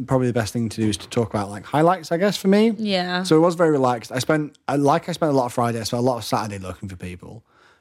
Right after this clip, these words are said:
Speaker 1: Um, but what, one thing that happened, I remember Viridian getting escorted back to Dawn, uh, a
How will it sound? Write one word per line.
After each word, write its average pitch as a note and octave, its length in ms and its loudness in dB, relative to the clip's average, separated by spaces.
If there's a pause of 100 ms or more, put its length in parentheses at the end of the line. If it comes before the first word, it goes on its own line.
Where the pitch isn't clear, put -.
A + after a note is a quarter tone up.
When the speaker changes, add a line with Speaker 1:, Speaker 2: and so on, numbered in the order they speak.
(160)
Speaker 1:
Um, G2 640 -4 (460)
but A#2 120 2
what, B2+ 540 2 (380)
one C3 280 2
thing D3 140 2
that C3 80 2
happened, A#2 240 -2
I A2+ 40 -2
remember A2 200 -2
Viridian B2+ 480 4
getting A#2+ 240 -2
escorted A2 480 -2
back G#2+ 200 -2
to A2+ 100 -6
Dawn, G#2 580 -4 (580)
uh, G2+ 500 -4 (200)
a A2 140 -4